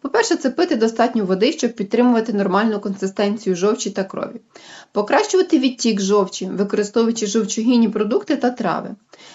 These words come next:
Змінити раціон, зменшити кількість швидких вуглеводів. Приймати речовини, які с-, сприяють відновленню структури печінкових клітин і заміні жирових клітин на здорові гепатоцити.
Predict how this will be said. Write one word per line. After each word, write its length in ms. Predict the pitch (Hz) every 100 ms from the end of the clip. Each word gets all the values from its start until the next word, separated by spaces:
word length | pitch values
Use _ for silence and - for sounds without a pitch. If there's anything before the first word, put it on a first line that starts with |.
| - 214
Змінити 420 | 202 247 370 381
раціон, 580 | 381 - 240 247 226 233 -
зменшити 540 | 190 208 262 269 254
кількість 400 | 247 254 247 247
швидких 400 | 214 220 226 233
вуглеводів. 640 | 247 226 196 180 165 165 _ _ _ - _
Приймати 640 | - 214 226 302 311 277 - - -
речовини, 600 | 208 208 208 254 381 403
які 200 | 233 233
с-, 140 | 233 - _ _ -
сприяють 720 | - - 247 247 247 208 202
відновленню 500 | 190 233 254 226 220
структури 480 | - 202 - 208 -
печінкових 640 | 220 226 220 233 220 233
клітин 440 | 202 196 247 440 -
і 120 | 208
заміні 420 | 185 185 254 262
жирових 420 | 202 202 208 349 -
клітин 340 | 226 226 226
на 160 | 214 240
здорові 420 | 220 247 214 180
гепатоцити. 720 | 196 - - 160 - -